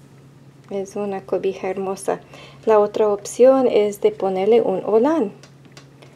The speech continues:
So, aquí lo pusimos con rojo y con un olán, ah, turquesa oscuro.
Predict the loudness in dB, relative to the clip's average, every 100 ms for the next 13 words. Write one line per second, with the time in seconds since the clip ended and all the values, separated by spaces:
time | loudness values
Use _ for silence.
0 | -20 -20 -20 -20 -20 -20 -20 -20 -20 -20
1 | 0 2 4 4 4 4 -2 0 0 0
2 | -2 -4 -4 -2 0 0 0 -2 -4 -6
3 | -20 -20 -10 -4 -4 -4 -6 -4 -2 -2
4 | -2 -2 -6 -8 -14 -20 -20 -14 -8 -8
5 | -4 -4 -2 -6 -4 -8 -8 -14 -12 -12
6 | -12 0 2 2 -2